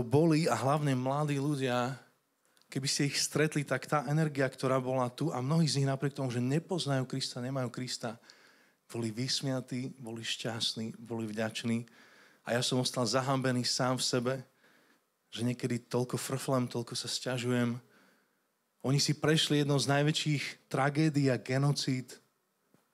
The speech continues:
sedem, osem rokov dozadu a mali úžasnú radosť. Am, takže veľmi, veľmi ma to poznačilo. A človek nemusí cestovať do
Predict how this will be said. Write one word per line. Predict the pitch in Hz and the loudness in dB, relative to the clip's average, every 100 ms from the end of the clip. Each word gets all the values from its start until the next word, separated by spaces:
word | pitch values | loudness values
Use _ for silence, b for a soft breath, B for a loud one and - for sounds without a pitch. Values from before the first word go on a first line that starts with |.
| _ _ _ _ _ - | _ _ _ _ _ -6
sedem, | - 139 135 135 | -2 0 2 0
osem | 135 135 | 0 0
rokov | 135 131 | -2 -4
dozadu | 117 120 123 117 95 - _ - | -4 -2 0 -2 -4 -10 _ -8
a | |
mali | 113 127 139 131 | -2 2 2 0
úžasnú | 123 123 123 - 120 | -2 -4 -4 -4 -2
radosť. | 120 117 113 - - - B B B B B B B _ _ | -2 -2 -4 -6 -8 -16 B B B B B B B _ _
Am, | 123 139 147 156 - b b _ _ _ _ _ _ - - _ _ _ - | -2 2 4 2 -2 b b _ _ _ _ _ _ -20 -20 _ _ _ -4
takže | 131 143 | 0 4
veľmi, | 165 196 180 165 147 | 4 6 4 2 0
veľmi | 147 165 165 | 4 6 6
ma | 156 | 4
to | 156 151 | 2 0
poznačilo. | 156 156 151 151 135 135 - b b b b b - 127 | 2 2 2 2 2 2 -4 b b b b b -6 0
A | 123 123 127 123 117 B B B _ _ _ _ | 2 4 4 2 -2 B B B _ _ _ _
človek | - 180 190 156 | 0 4 6 6
nemusí | 180 196 175 | 6 4 4
cestovať | - 160 - 175 160 | 2 2 0 0 0
do | 147 | 0